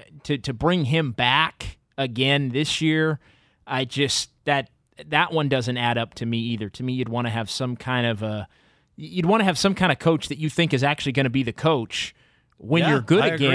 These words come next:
Speaker 2: agree.
Speaker 1: and I don't think even they would say that he's gonna be the coach the next time they're good.
Speaker 2: Willie Cauley-Stein, ten points tonight, hit five of eight, seven rebounds, effective at both ends, so effective that Coach Kerr,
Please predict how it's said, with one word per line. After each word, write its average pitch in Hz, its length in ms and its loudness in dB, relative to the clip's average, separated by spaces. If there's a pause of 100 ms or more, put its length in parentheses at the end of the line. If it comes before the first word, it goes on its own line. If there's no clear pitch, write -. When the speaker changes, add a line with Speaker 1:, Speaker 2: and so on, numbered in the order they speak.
Speaker 2:
agree. 147 80 4
Speaker 1:
and 139 80 2
I 165 100 6
don't 190 160 0
think 156 240 -2
even 143 280 0
they 165 180 2
would 147 200 0
say 139 180 2
that 117 140 -4
he's 135 220 -2
gonna 135 160 0
be 127 100 0
the 117 80 -4
coach 131 320 -4
the 127 80 -4
next 123 220 -6
time 123 180 -2
they're 104 100 -4
good. 113 480 -6
Speaker 2:
Willie 180 280 -4
Cauley-Stein, 160 720 -4
ten 156 240 -4
points 160 380 -6
tonight, 147 260 -2
hit 131 180 -4
five 147 260 -2
of 127 120 -6
eight, 139 240 -2
seven 175 440 -4
rebounds, 135 540 -2 (340)
effective 190 600 -4
at 147 180 -4
both 170 320 -4
ends, 143 320 -2
so 196 240 -2
effective 160 580 -6
that 151 180 -4
Coach 175 320 -6
Kerr, 185 520 -4